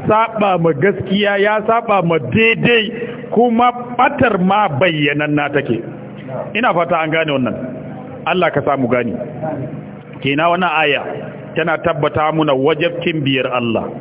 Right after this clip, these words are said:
wajabcin biyar Annabi Muhammad sallallahu alaihi wa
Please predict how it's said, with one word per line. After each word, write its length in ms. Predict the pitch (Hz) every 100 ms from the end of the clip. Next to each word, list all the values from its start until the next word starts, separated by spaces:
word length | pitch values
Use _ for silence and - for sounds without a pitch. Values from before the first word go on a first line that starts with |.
| - - -
wajabcin 640 | 123 147 175 185 - 180 165
biyar 260 | 151 151 156
Annabi 360 | 147 147 139
Muhammad 520 | 131 123 143 135 117 104 - - - - -
sallallahu 440 | 156 147 139 151 139
alaihi 280 | 131 135
wa 100 | 127